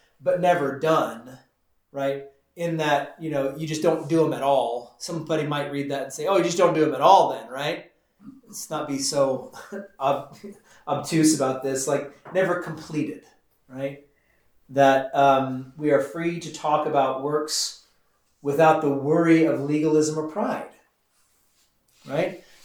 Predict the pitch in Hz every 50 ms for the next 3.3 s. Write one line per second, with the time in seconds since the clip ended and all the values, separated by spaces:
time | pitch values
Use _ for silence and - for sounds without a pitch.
0 | - - 175 170 170 170 170 180 202 202 220 208 220 - 202 226 269 285 269 175
1 | 156 - - - - 156 - - 214 214 - - _ _ _ _ _ _ _ -
2 | 208 208 202 208 208 175 156 147 139 - 180 202 214 220 214 202 - - 165 151
3 | 139 - - - 110 -